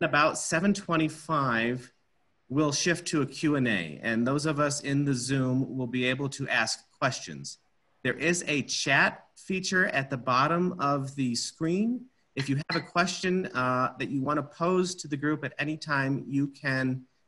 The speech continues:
either enter the question into the chat, or you can just say, "I have a question." And when we get to the Q and A part, we will, uh, go through those questions in order.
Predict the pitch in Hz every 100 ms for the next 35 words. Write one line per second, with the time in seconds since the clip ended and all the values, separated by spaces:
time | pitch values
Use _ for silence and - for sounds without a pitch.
0 | _ 147 143 135 131 156 202 190 170 -
1 | 160 - 160 156 147 143 127 - 135 139
2 | 156 - - _ _ - 151 175 175 160
3 | 151 147 151 139 139 - _ _ 170 165
4 | 160 143 - 147 - 185 226 - - _
5 | _ _ - 151 151 156 151 139 196 190
6 | 156 - 160 147 143 139 147 131 131 -
7 | 135 127 143 147 131 127 123 120 117 117
8 | 117 113 110 143 143 147 123 117 - 123
9 | 110 113 101 104 87 90 80 76